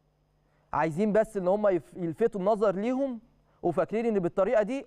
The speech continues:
هم كده هيكون ليهم دور جوه النادي الأهلي. ده صعب جدًا، بالأسلوب ده صعب جدًا.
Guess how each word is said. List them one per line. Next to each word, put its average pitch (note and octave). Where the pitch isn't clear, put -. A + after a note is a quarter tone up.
هم G#3
كده A3
هيكون F#3
ليهم G#3
دور G#3
جوه G3
النادي F#3
الأهلي. D#3+
ده D#3+
صعب F3+
جدًا، D#3
بالأسلوب C#3+
ده F#3
صعب F3
جدًا. D3+